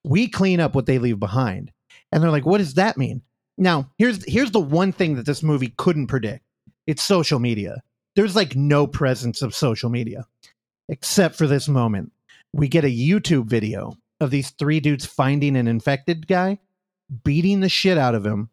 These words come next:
and lighting him on fire. Uh, not C G fire either. It, dude, this movie is fucking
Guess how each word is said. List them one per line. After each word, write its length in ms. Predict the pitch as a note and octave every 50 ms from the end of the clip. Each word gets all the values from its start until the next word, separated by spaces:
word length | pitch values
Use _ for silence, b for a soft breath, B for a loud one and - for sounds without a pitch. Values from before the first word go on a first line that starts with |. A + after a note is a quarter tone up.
| _ _ _ -
and 180 | D#3 D3 C#3 B2+
lighting 460 | A#2+ A#2+ B2+ C3 C3+ C#3+ C3 C#3+ C3+
him 120 | B2+ B2 A#2+
on 140 | A2+ A2+
fire. 500 | G#2+ - - A2 G2+ G2+ F#2+ - - A#2+ _ _ _ _ _ _ b b b b b -
Uh, 320 | - D3 B2+ A#2 A2 G#2+ G#2 -
not 360 | C3+ C3+ D3 D3+ C#3 A#2+ -
C 200 | - F#3 D#3+ C#3
G 200 | A#2 B2+ B2 A2+
fire 360 | - C#3 A#2 G#2 G2+ G2 F#2+
either. 300 | F#2+ F#2+ G2 A2 - - _ _ _ _ _ _ _ _ _ _ _ _ -
It, 400 | F#3+ F#3+ A#3 - _ - - C3
dude, 320 | - F#3+ D#3+ C3+ A2+ - _
this 260 | - A#3+ B3+ A3+ - -
movie 440 | A3 A3 A3 G#3 G3 G3+ G3 - -
is 240 | F3+ D#3+ C#3 - -
fucking 760 | - _ - - E3+ E3+ - - F#3+ F3+ F3 E3+ E3 D#3+